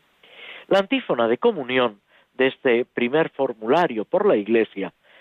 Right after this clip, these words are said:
dice, "El Espíritu y la esposa dicen, ven, amén, ven,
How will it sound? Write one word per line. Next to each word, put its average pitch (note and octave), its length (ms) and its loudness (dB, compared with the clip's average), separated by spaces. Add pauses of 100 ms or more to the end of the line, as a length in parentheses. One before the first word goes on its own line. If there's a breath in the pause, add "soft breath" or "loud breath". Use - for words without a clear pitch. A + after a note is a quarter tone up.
(160 soft breath)
dice, A2+ 500 0 (500)
"El B2+ 180 4
Espíritu F3 680 -2
y G#2+ 60 -2
la C3 140 2
esposa C3+ 600 -2 (540)
dicen, G#2+ 600 -2 (600)
ven, G#2 400 -2 (640)
amén, G#2 400 -4 (720)
ven, D3 340 0